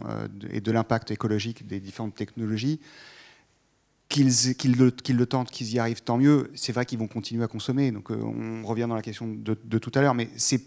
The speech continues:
c'est bien qu'ils l'aient fait parce qu'effectivement, la blockchain était très consommatrice. Donc, tout ce qu'on pourra gagner là-dessus, c'est, c'est déjà bien. La question ensuite se posera toujours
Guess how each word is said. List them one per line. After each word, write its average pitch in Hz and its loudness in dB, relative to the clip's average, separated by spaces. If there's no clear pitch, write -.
c'est 131 4
bien 147 6
qu'ils 127 0
l'aient 123 2
fait 143 0
parce 123 -6
qu'effectivement, 123 -8
la 123 -4
blockchain 107 -8
était 117 -8
très - -6
consommatrice. 117 -8
Donc, 110 -12
tout 170 0
ce - 0
qu'on 165 6
pourra 147 6
gagner 131 6
là-dessus, 127 0
c'est, 120 -6
c'est - -6
déjà 117 -4
bien. 143 -2
La 120 -6
question 120 -10
ensuite 113 -12
se - -8
posera 113 -6
toujours 127 -4